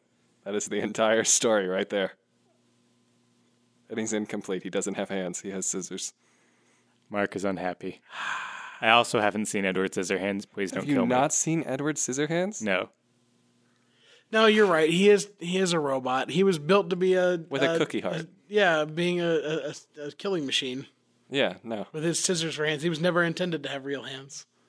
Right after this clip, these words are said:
Speaker 1: Mm, that's why he had the hands there when he died of a heart attack.
Speaker 2: I feel like I should, um, I, I feel like you're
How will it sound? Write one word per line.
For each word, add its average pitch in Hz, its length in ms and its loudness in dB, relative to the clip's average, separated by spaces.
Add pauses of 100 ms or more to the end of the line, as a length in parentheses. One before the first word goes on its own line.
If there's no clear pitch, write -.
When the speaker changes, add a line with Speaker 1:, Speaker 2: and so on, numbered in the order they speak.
(420)
Speaker 1:
Mm, 98 380 -6
that's 95 240 -6
why 101 220 2
he 101 160 -8
had 98 220 -4
the 92 80 -14
hands 98 340 -6
there 98 240 -4
when 92 120 -4
he 95 140 -8
died 92 300 -4
of 85 120 -6
a 82 40 -8
heart 101 220 -6
attack. - 400 -12 (1120)
Speaker 2:
I 107 160 0
feel 131 380 4
like 113 380 4
I 107 140 2
should, 104 640 -2
um, 90 440 -4 (2000)
I, 151 80 0 (140)
I 117 120 4
feel 160 420 4
like 160 200 6
you're 147 300 6